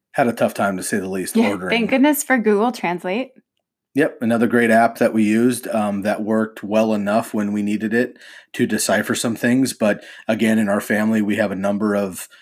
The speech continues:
Speaker 1: food sensitivities, food allergies, preferences, things like that. So we don't just sit down and order whatever. We're, we're, we have to be pretty particular with, uh, what we eat. So we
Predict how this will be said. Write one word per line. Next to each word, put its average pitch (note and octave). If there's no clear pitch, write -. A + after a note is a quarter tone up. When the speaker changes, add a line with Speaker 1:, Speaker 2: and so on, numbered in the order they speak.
Speaker 1:
food A2+
sensitivities, A#2+
food A2+
allergies, G#2+
preferences, -
things G2+
like F#2+
that. G2
So G#2
we F#2+
don't A2
just A2
sit -
down G#2
and G2
order F#2+
whatever. F2+
We're, F#2+
we're, G2
we F#2+
have G2+
to G#2
be F#2
pretty G2
particular F#2+
with, F#2
uh, F#2
what F#2
we G2+
eat. G2
So B2
we A#2